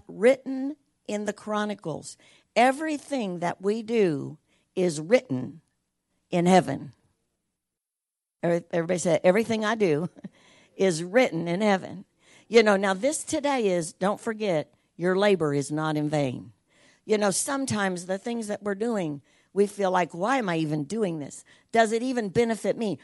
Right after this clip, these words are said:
Mordecai is walking back and forth, not gonna be any, any benefit to him. It's not something he's doing for himself.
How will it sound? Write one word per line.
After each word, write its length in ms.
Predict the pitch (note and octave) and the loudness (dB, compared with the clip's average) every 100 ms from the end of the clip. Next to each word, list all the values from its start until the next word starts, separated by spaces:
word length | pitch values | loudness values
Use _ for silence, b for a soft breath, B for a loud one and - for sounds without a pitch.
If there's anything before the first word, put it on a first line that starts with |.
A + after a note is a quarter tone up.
| b | b
Mordecai 480 | A3+ D4 C#4 A3 G3 | -2 0 0 -2 -2
is 120 | F3 | -2
walking 480 | F#3+ G#3+ A#3 G3 F3 | 0 -2 -2 -8 -8
back 220 | F#3 A#3 | -6 -6
and 100 | G#3+ | -10
forth, 240 | G#3 G#3 - b b | -4 -4 -6 b b
not 280 | - A#3+ C4+ | -6 -6 -4
gonna 180 | A#3+ A3 | -4 -6
be 220 | G#3+ G3 | -8 -8
any, 200 | B3+ C#4 G3+ F3+ - | -4 -4 -4 -10 -6
any 200 | B3+ C4+ | -2 -2
benefit 520 | G3+ F3 D#3 D#3 - | -2 -2 -2 -4 -6
to 120 | - C#3 | -4 -4
him. 360 | E3+ - B2+ - _ _ _ b b b | -4 -4 -10 -20 _ _ _ b b b
It's 180 | F#3 - | -6 -4
not 220 | A#3 C#4 | -4 -4
something 340 | C4+ A3+ A3 | -4 -6 -6
he's 180 | G3 F#3 | -8 -8
doing 280 | D#3 A3 F#3 | -8 -8 -8
for 200 | - D#3+ | -8 -10
himself. 560 | D#3 C#3+ D3+ C#3 E3 | -8 -10 -10 -10 -12